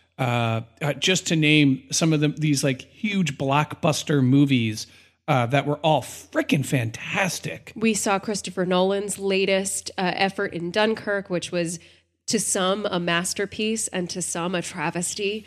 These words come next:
Speaker 2: which is so interesting in terms of the divides that arise when fans collide, if you will.
Speaker 1: Absolutely. And I think, uh, we're gonna try to talk about things.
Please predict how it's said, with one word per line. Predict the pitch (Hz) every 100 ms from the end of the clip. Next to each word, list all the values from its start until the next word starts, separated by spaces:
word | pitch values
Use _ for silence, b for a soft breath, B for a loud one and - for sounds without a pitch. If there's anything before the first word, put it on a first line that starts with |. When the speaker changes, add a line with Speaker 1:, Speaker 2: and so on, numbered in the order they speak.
| B
Speaker 2:
which | - 185
is | 185
so | - 196 185
interesting | 180 - 175 196 185
in | 175
terms | 185 175
of | 175
the | 160
divides | 170 160 165 160 175 175
that | - 165 -
arise | 180 185 170 175 185
when | 190 175
fans | 165 - 170 175 180
collide, | - 196 196 208 262 294 320 _ -
if | 262
you | 277
will. | 269 277 320 302 _ 190
Speaker 1:
Absolutely. | 170 - 165 208 147 113 113 B B
And | 233
I | 262
think, | 262 294 254
uh, | 214 -
we're | 214
gonna | 285 311
try | 233 214 196
to | 180
talk | - 160 160
about | 160 151 -
things. | 160 147 143 143